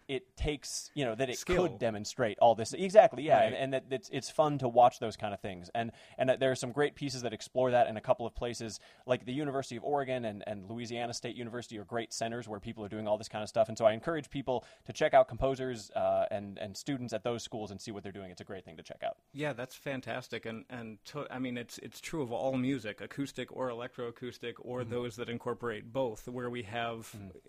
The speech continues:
Speaker 2: it's, it's culti-, it's, you know, when people listen to music, we can listen to music anywhere in the twenty-first century. Why
Speaker 1: Mm-hmm.
Speaker 2: go to a concert? And I think I argue that
Speaker 1: Mm-hmm.
Speaker 2: it's the experience. And so if
Speaker 1: Yeah.
Speaker 2: the
Speaker 1: Mm-hmm.
Speaker 2: performance experience isn't one that is captivating and artful,
Speaker 1: Mm-hmm.
Speaker 2: n-, no, there's, there's really no reason to sit in that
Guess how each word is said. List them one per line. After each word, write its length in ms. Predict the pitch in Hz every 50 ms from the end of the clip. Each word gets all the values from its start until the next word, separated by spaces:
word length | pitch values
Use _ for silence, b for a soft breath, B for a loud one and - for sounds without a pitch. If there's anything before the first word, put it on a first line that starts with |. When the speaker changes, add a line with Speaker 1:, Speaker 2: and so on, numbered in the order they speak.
| 95 - _ _ - - - - -
Speaker 2:
it's, 300 | 113 131 - - - - -
it's 220 | - 127 - - -
culti-, 380 | - - 131 131 - 147 -
it's, 260 | - 135 135 - - b b b b b b b b b b b
you 80 | 139 143
know, 220 | 131 120 110 - - _ _ - - _ _ _
when 200 | - 143 143 143
people 260 | - 156 165 165 151
listen 240 | 143 143 139 - 139
to 60 | 127
music, 400 | 120 127 143 151 123 117 113 -
we 160 | - 127 135 135
can 180 | - 135 127
listen 240 | 131 139 - - 135
to 80 | 127 127
music 300 | 123 120 113 135 - -
anywhere 380 | 156 165 160 135 120 120 110 110
in 80 | 110
the 80 | 113 113
twenty-first 440 | - - 117 110 - - 117 110 -
century. 340 | 117 110 101 - 104 104 -
Why 240 | - 113 123 123 127
Speaker 1:
Mm-hmm. 60 | 131 127
Speaker 2:
go 120 | 127 123
to 120 | 120 123
a 60 | 123 117
concert? 540 | - 147 147 147 143 - 113 98 95 -
And 200 | 95 101 120 127
I 60 | 120 117
think 200 | - 127 117 120
I 80 | 117 110
argue 320 | 113 120 120 110 120 117
that 80 | 113 113
Speaker 1:
Mm-hmm. 80 | 104
Speaker 2:
it's 120 | 110 - -
the 120 | - 113
experience. 680 | 110 - - - 151 147 135 117 101 101 110 - - - -
And 140 | 127 120 -
so 200 | - 123 117 113
if 80 | 120 127
Speaker 1:
Yeah. 120 | 151 170
Speaker 2:
the 100 | 131 127
Speaker 1:
Mm-hmm. 120 | - 110
Speaker 2:
performance 580 | 127 131 - - 139 139 139 143 143 139 127 -
experience 720 | 127 - - - - 143 143 139 127 120 113 113 113 -
isn't 520 | - - 135 123 107 123 120 117 113 -
one 600 | - 120 117 117 120 127 127 127 127 123 120 120 113
that 180 | 113 110 107 107
is 140 | 107 - -
captivating 760 | - - - 139 127 - - 139 113 123 120 117 120 117 110
and 80 | 110 -
artful, 640 | - 135 143 143 143 - - 123 113 110 107 101 98
Speaker 1:
Mm-hmm. 260 | 117 - - - 131 135
Speaker 2:
n-, 180 | 139 135 - -
no, 280 | 143 143 165 170 143
there's, 260 | 113 123 123 120 -
there's 260 | - 123 123 123 113 113
really 300 | 120 131 147 147 139 127
no 140 | 127 127
reason 380 | 127 123 131 131 117 127 127 120
to 180 | - 131 120 113 98
sit 300 | - - - 156 147 -
in 140 | - 113 117
that 180 | 113 107 -